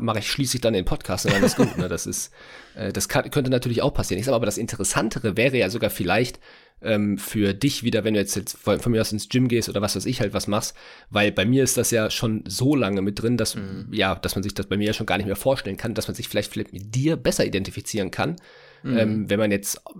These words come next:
Speaker 1: sag mal, neu Einsteiger ist vielleicht im Sport oder sowas oder halt wieder einsteigt, so wie du, ähm, wenn du
Speaker 2: Jo.
Speaker 1: wieder einsteigen möchtest,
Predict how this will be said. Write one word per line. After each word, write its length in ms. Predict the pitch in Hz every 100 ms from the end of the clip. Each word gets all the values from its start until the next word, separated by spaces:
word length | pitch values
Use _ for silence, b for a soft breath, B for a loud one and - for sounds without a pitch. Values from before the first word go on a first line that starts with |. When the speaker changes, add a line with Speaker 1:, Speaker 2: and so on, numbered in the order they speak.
| -
Speaker 1:
sag 100 | 101
mal, 80 |
neu 160 | 90 98
Einsteiger 460 | - 127 - 123 117
ist 100 | -
vielleicht 240 | 113 -
im 60 | 107
Sport 320 | - 104 107
oder 160 | 107
sowas 240 | 104 107 101
oder 100 | -
halt 200 | 82 90
wieder 180 | 135 131
einsteigt, 440 | 104 101 107 104
so 100 | 90
wie 80 | 87
du, 260 | 107 117 123 B B B B _
ähm, 260 | 95 90 -
wenn 120 | 113
du 40 |
Speaker 2:
Jo. 80 | 101
Speaker 1:
wieder 100 | 87
einsteigen 380 | 92 98 95 101
möchtest, 460 | 110 123 117 -